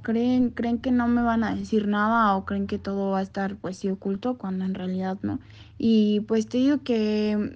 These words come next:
estuvo diciendo un montón de cosas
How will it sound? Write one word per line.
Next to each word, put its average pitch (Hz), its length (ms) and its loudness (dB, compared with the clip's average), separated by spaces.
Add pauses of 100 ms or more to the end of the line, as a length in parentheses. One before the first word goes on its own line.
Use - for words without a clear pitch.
(160)
estuvo 254 460 2
diciendo 254 380 6
un 262 60 10
montón 226 360 6
de 233 100 4
cosas 226 600 -4